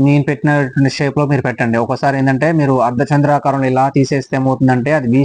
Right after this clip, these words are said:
షేప్‌లో వచ్చింది అనమాట, బోట్ నెక్ అనేది కరెక్ట్గా రాదు. ఇది నేను గీసేది కరెక్ట్గా బోట్ నెక్ ట-, స్టైల్‌లో ఉంటుంది, నీట్‌గా వస్తుంది అనమాట. అంటే మనం వేసుకున్న తర్వాత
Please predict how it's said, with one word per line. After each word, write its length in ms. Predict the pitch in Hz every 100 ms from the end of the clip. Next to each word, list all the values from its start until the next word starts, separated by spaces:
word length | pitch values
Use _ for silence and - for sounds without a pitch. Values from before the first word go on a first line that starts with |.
| 139
షేప్‌లో 260 | 147 143 131
వచ్చింది 220 | 127 120
అనమాట, 180 | 120 117
బోట్ 180 | 127 123
నెక్ 140 | 131 123
అనేది 180 | 123 117
కరెక్ట్గా 300 | 120 - 131 120
రాదు. 220 | 110 151 262 - _ _ _ _
ఇది 180 | 151 156 165
నేను 120 | 147
గీసేది 320 | 147 143 147 151
కరెక్ట్గా 300 | 139 - 147 139
బోట్ 180 | 135 131
నెక్ 180 | 131 - -
ట-, 100 | 131 120
స్టైల్‌లో 340 | 139 127 127 139
ఉంటుంది, 300 | 123 120 139 233 - 131
నీట్‌గా 320 | 139 147 156 147
వస్తుంది 200 | 135 139
అనమాట. 200 | 123 117 117
అంటే 100 | 120
మనం 120 | 120 131 139
వేసుకున్న 320 | 139 - 143 131
తర్వాత 240 | 127 123